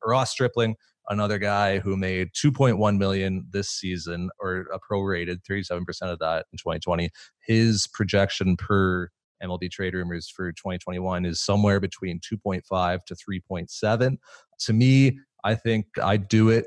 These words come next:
Maybe you could see it as being a little borderline, just considering he's coming off of a pretty bad season. But, you know, the Blue Jays liked him enough to acquire him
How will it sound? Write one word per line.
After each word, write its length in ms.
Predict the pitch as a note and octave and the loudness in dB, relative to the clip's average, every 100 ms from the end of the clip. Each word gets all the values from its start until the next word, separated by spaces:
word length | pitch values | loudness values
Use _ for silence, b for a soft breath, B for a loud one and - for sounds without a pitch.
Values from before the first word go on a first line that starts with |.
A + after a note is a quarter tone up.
| - G#2 | -2 0
Maybe 300 | G#2 A2 A#2 | 4 6 6
you 120 | A2+ | 6
could 160 | A2 | 2
see 160 | - A#2+ | 0 0
it 80 | G#2 | 0
as 100 | F#2 | 0
being 220 | A2+ A2 | 2 4
a 40 | |
little 300 | G2 G#2 G2 F#2 | 4 4 2 2
borderline, 580 | G2+ G#2 G#2 G#2 G#2+ G#2+ | 4 4 6 6 6 4
just 340 | F#2 - - | 2 -6 -4
considering 360 | - G#2 G#2+ G#2 | 0 4 6 6
he's 100 | F#2+ | 4
coming 240 | - G2+ | 2 4
off 300 | F#2+ G2+ G2 | 4 4 2
of 140 | G#2+ G2 | 0 0
a 40 | |
pretty 280 | - A2 A2 | -2 -4 -2
bad 340 | G#2 G2+ G2+ | 0 0 0
season. 580 | - A2 A2 G#2 A2+ A2 | -2 -2 0 0 2 2
But, 300 | G2+ F#2+ F#2 - | 2 2 2 -4
you 120 | G#2+ G2 | -8 -4
know, 200 | F2+ F2+ | -4 -6
the 80 | F#2 | -4
Blue 220 | G#2+ G#2 | -2 -2
Jays 520 | G#2 G2+ F#2+ F2+ - | 0 0 -2 -6 -8
liked 260 | F#2 F#2+ - | -6 -8 -10
him 80 | F2 | -8
enough 240 | F2 E2+ - | -6 -6 -8
to 60 | |
acquire 360 | F2 G2 F2 | -8 -4 -2
him 80 | F2 | -2